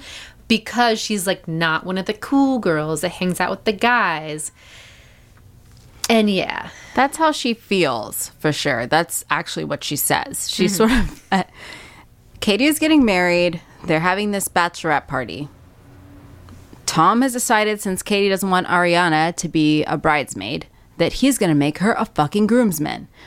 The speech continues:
Speaker 2: which is so passive-aggressive and annoying. And everyone who has listened to a second of this podcast knows I fucking hate Tom.
Speaker 1: <laughs>
Speaker 2: Actually, both, but I just,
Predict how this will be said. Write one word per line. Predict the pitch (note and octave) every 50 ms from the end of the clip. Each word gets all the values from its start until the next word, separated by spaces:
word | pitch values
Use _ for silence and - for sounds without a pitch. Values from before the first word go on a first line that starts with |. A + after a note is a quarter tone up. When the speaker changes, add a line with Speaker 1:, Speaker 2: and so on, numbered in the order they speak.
| - - -
Speaker 2:
which | D3+ E3 - G3+
is | F#3+ E3 - - - - - - - - - - - - - - - - - - -
so | - - - - - B3+ C#4+
passive-aggressive | - - A#3 A#3 A3+ - - E3+ E3+ - E3+ - C#3 - - D3+
and | D#3 D3
annoying. | D3 C#3+ D3 C#3 C3 C3 G#2 C3 D#3 E3 D#3+ -
And | - D#3 D3+ D3 - - -
everyone | F3 F3 F#3 F#3+ F3+ D#3+ - D3+ D#3 E3 D#3+ D#3 D#3 D#3 D3+ D3+
who | C#3 C#3+ D3+ C#3+ C#3+
has | D3 C3+ -
listened | C#3 C#3 C3+ - - C#3 C3+ C3+ C3+ -
to | D3+ C#3+
a | - C3
second | - - B2 B2+ - D3 C#3+ C#3+
of | C#3 -
this | - C#3+ -
podcast | - - A#2+ C3+ - - C3+ D3+ C#3+ -
knows | C#3 C#3 C3
I | B2+ B2+ - - - -
fucking | - F#3 D3 - D#3 D#3 C#3+
hate | C3 C3+ C#3 D3+ -
Tom. | C#3+ C#3 C3 B2+ B2 C#3+ D#3 F#3 G#3 G3+ - - - - D4 - - - - - - - - - -
Speaker 1:
<laughs> | - - - - - - - - - - - - - E4 D4+
Speaker 2:
Actually, | - - A#3+ - - C4 D4 - - C#4+ A#3+
both, | G3 - G#3+ D#3 A2 - - -
but | - G#3 -
I | G3+ G3+ G#3 G#3
just, | G3+ F#3+ B3 B3 - -